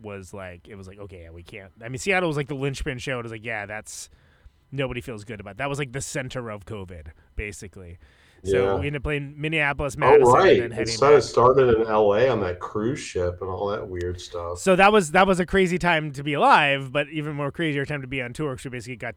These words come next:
Speaker 1: through two shows and then we're like, "Okay, I guess we're just heading back, and that's, everything is canceled, and that's probably for the best, and I guess
Speaker 2: Yeah.
Speaker 1: we'll s-, oh no, what are we gonna do? We're not, like,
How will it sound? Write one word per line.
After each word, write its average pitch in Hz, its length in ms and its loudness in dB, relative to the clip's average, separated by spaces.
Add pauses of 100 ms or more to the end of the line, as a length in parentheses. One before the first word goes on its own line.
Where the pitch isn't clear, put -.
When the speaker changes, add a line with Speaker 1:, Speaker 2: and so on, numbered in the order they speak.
Speaker 1:
through 123 140 -12
two 127 180 -12
shows 107 360 -12
and 110 60 -18
then 101 140 -18
we're 101 60 -18
like, 98 140 -18 (760)
"Okay, 175 560 2
I 120 80 -6
guess 135 240 -10
we're 147 80 -8
just 139 180 -10
heading 180 260 -4
back, 208 280 -4
and 160 480 -10
that's, - 560 -12 (260)
everything 160 340 -6
is 180 100 -6
canceled, 214 500 -4
and 120 260 -6
that's 117 180 -10
probably 127 340 -8
for 143 100 -8
the 143 80 -8
best, 143 320 -6
and 117 100 -12
I 113 60 -10
guess 113 200 -8
Speaker 2:
Yeah. 104 60 -6
Speaker 1:
we'll 143 100 -2
s-, - 120 -14 (240)
oh 220 160 6
no, 226 320 6
what 143 160 0
are 180 60 2
we 190 60 4
gonna 202 180 4
do? 202 240 2
We're 135 120 -2
not, 139 300 -8
like, 131 200 -6